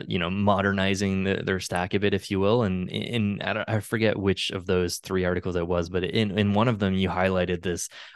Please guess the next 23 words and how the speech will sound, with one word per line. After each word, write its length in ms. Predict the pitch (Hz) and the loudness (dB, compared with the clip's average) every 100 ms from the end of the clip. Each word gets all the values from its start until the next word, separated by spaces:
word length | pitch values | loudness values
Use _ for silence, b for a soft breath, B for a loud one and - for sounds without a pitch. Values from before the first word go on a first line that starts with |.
| - | 0
idea 260 | 113 107 | 2 4
of 80 | 101 | 4
the 80 | 95 | 2
conflict 640 | - 107 98 98 107 92 - | -2 0 0 0 0 -2 -2
arising 720 | 92 90 90 90 98 87 87 | 0 2 2 2 0 -2 -2
within 380 | 85 87 - 101 | -2 -2 0 2
organizations 920 | 98 92 87 85 87 85 - 87 85 | 2 2 0 -2 -4 -4 -4 -6 -8
due 360 | - 92 104 104 | -12 -10 -6 -6
to 160 | - 98 | -4 0
the 100 | 92 | 0
misalignment 920 | 92 87 - 92 85 85 95 98 98 | 0 -2 -2 -4 -4 -4 -2 -2 0
between 540 | 95 - 101 90 90 B B B - | -4 -2 -4 -2 -4 B B B -6
the 160 | 98 | -4
truth 720 | 90 - - - 92 117 135 - | 0 0 -2 -2 0 0 -2 -2
in 300 | 117 113 117 | 0 2 0
C 260 | 110 - 120 | -2 0 0
D 120 | 120 | 0
Ps 420 | 113 120 127 - | 0 0 0 -2
used 300 | - 92 104 | -2 0 2
by 100 | 104 | 2
marketers 640 | 101 101 104 104 107 101 - _ | 2 2 2 2 4 2 -4 _
and 180 | 101 101 | -4 0
then 280 | 98 98 | 0 0